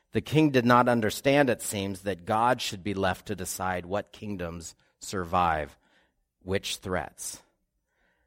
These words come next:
Not knowing this, Saul did what all mad kings do. He threw spears at David.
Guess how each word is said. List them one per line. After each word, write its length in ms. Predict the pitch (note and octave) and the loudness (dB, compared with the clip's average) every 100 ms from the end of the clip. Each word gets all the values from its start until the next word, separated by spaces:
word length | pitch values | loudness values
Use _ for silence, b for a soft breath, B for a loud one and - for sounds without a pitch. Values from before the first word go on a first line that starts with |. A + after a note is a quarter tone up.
| _ - | _ -2
Not 340 | G#2+ D3+ D3 | 2 2 4
knowing 340 | C3 E3+ F#3+ | 8 8 8
this, 180 | A#2 G#2+ | 6 2
Saul 480 | - - C#3+ C3+ D3+ | -2 0 6 8 8
did 240 | A#2+ A#2 | 6 2
what 100 | A2 | 0
all 320 | G#2 G2+ B2 A#2+ | -2 4 4 4
mad 400 | G#2+ G#2 G#2+ - | 2 0 -2 -4
kings 520 | A2+ G#2+ G#2 G2 E2+ F2+ - - _ | -4 -2 -2 -4 -8 -20 -20 -20 _
do. 300 | G2+ F#2+ E2+ | -6 -4 -6
He 200 | - G2+ | -8 -10
threw 320 | - - C3+ | -10 -2 -2
spears 640 | C#3 - - A#2 A2 G#2+ G#2 | -2 -8 -2 2 2 2 -2
at 140 | E2+ | -6
David. 480 | G#2 F#2+ D#2+ C#2 | -2 -2 -2 -8